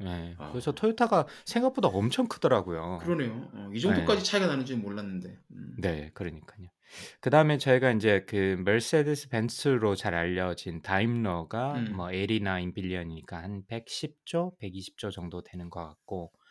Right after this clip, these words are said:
Speaker 2: 음.
Speaker 1: 그다음에 이제, 이제 미국 회사들, 제너럴 모터스가 에이티포 빌리언, 한 백 조 정도 되고, 포드가 식스티쓰리 빌리언이니까 한 팔십 조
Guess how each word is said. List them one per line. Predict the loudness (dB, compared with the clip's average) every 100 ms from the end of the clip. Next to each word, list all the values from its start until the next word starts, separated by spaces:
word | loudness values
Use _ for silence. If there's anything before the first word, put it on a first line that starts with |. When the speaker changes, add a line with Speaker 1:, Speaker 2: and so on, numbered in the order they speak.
| -18
Speaker 2:
음. | -14 -10 2
Speaker 1:
그다음에 | 4 6
이제, | 6 6 6 4 -4 -8
이제 | -6
미국 | 2 4 4 2 0
회사들, | -6 -6 -8 -12 -16 _
제너럴 | -8 -4 -2 -2
모터스가 | -4 -6 -8 -10 -10 -6 -6 -4
에이티포 | -4 -2 -4 -4 -4 -4 -6 -10
빌리언, | -10 -8 -6 -8 -10 _ _ _ _
한 | -10 -8
백 | -8 -8
조 | -6 -6
정도 | -6 -12 -12 -14
되고, | -16 -18 -12 -12 -12 _ _ _ _ -10 2
포드가 | 4 4 2 0 2 0 0 -6 _ _
식스티쓰리 | -16 -8 -6 -6 -4 -4 -2 0 0
빌리언이니까 | -2 -4 -2 -2 -4 -6 -8 -10 -10 -10 -10
한 | -10 -10
팔십 | -10 -10 -10 -12 -10
조 | -8 -8